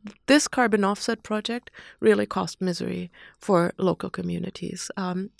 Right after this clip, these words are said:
again, for what? So that, uh, an audience in Amsterdam can enjoy a carbon neutral classical concert. Nothing against classical concerts, but that we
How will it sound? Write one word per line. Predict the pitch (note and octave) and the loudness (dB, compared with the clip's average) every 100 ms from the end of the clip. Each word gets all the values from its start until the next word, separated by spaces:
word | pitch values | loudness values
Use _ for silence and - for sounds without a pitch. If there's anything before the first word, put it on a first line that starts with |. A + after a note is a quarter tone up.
| - | -2
again, | G#3+ C#4+ F#3+ | 0 0 -2
for | - G3+ | -2 2
what? | G3+ - - - - - | 0 -2 -14 -18 -18 2
So | A3+ A3 | 8 8
that, | G#3+ G3+ G3+ - - | 8 4 2 -2 -2
uh, | G#3 G3+ | -2 2
an | G#3 G3+ | 2 4
audience | G#3 A3 A3 G#3 G#3 | 4 4 4 0 0
in | G#3+ G3 | 0 2
Amsterdam | G#3 A3+ - F3+ E3+ F#3+ A3 - - - - - A3 - | 2 0 -2 -2 -2 -4 -8 -14 -18 -18 -18 -16 -12 4
can | A#3+ A#3 | 6 8
enjoy | A3 A3 G#3+ G#3+ A3 A3 A#3+ _ | 6 4 6 6 6 4 -4 _
a | B3 | 2
carbon | A3+ A3+ G#3+ G#3 | 4 2 2 4
neutral | G#3+ A#3 A#3 A3+ | 2 2 0 0
classical | A3+ A3+ A3+ A#3+ B3 | -2 -4 -2 -2 -2
concert. | - D4+ E4 F#3 F#3 - - | -2 -6 -4 -6 -8 -10 -4
Nothing | B3+ B3 G3+ | -4 -2 -2
against | F#3 F#3 - | -2 -4 -4
classical | G3+ F#3 - G3+ | -4 -4 -4 -6
concerts, | - C#4+ C#4+ G3 - | -6 -8 -6 -6 -6
but | - F#3+ - | -2 -4 2
that | G3+ - | 2 2
we | G#3+ B3 A#3+ | 2 4 4